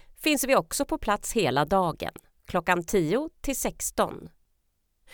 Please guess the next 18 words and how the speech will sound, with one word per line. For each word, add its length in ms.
Ta 260
din 300
chans 580
att 180
tycka 240
till 400
om 180
detta 280
spännande 760
projekt 640
som 220
kommer 220
att 160
gynna 360
hela 460
kommunens 760
utveckling. 960
Text: 580